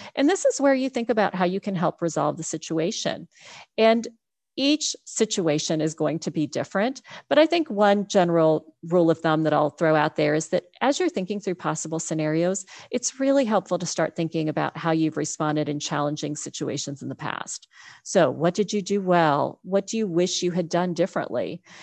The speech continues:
And this kind of reflection can be helpful as you work through potential scenarios in your mind.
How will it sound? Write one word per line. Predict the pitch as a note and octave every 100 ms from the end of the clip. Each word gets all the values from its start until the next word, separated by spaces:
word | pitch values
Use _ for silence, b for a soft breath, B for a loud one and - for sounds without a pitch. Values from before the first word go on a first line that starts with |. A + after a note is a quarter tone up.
| B _
And | A3 B3
this | E4
kind | D#4+ A#3+
of |
reflection | E3+ E3+ D#3 D#3 - D#3
can | E3
be | D#3+
helpful | E3 - - D#3+
as | D3+
you | E3+
work | D3 D#3+ D#3+
through | D#3+ D#3
potential | - E3+ - E3+ - D#3+
scenarios | D3+ - D3+ D3+ D3 D3 C#3+ - -
in | D#3+
your | D#3 E3+
mind. | D#3+ A2+ - -